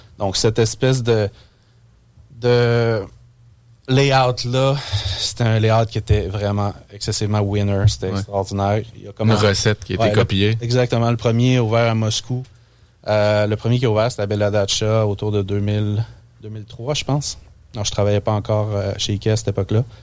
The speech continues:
Speaker 1: Euh, y, on en a eu trois à Moscou, deux à Saint-Pétersbourg, puis les neuf autres étaient dans les régions. Puis juste pour vous donner une ordre, une ordre d'idée, à Moscou, les trois, euh, attiraient, euh, cent quarante millions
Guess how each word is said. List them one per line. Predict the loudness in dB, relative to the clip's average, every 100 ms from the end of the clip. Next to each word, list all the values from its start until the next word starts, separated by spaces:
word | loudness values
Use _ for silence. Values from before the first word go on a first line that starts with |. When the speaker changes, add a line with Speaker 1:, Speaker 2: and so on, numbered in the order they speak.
| -20 -20 _ _ 0
Speaker 1:
Euh, | 2 4 4 2 2
y, | -2 -2
on | 2
en | 4 4
a |
eu | 2
trois | 0 0 2 2 0 -10 -6
à |
Moscou, | -2 -2 -2 -4 -4 -6 -20 _ _ _
deux | -14 -6 -4
à |
Saint-Pétersbourg, | -2 -2 0 -2 -2 -4 -6 -12 -18 _ -20 -20
puis | -12
les | 0 2
neuf | 4 4
autres | 2 2 -2
étaient | -2 -2
dans | 0
les | 0
régions. | 0 -2 0 0
Puis | -2
juste | -4 0 2 2 -4
pour | -10 -14
vous |
donner | -12 -12 -10
une | -2
ordre, | 0 0 -6 -18 -12
une | -2
ordre | 0 0
d'idée, | -4 -6 -10 -14 -20 -20 -10
à | -2
Moscou, | 2 2 0 2 4
les | 4
trois, | 0 0 4 4 2 -4
euh, | -10 -10 -16 -20 -20 -20 -12
attiraient, | -8 -2 -2 2 2 4
euh, | 2 0
cent | -2 -2 0
quarante | 0 -2 -2
millions | -4 -4 -8 -14